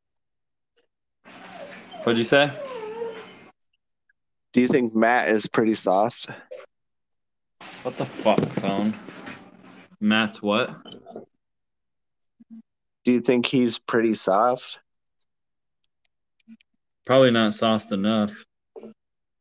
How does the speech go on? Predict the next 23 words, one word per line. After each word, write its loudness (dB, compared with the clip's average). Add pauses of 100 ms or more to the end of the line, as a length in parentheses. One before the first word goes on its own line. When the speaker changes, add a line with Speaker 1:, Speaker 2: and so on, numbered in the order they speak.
(1500)
Speaker 2:
He 2
went 4
on 4
a 4
whole 4
tangent, 2
didn't 2
he? -2 (1900)
Speaker 1:
Yeah, 0
he 2
went, -2 (160)
he 2
went, 0
he 0
went 0 (100)
a -2
little, 2 (880)
little 0 (840)
bonkers 2
there -2
for -4
a -8
second. -6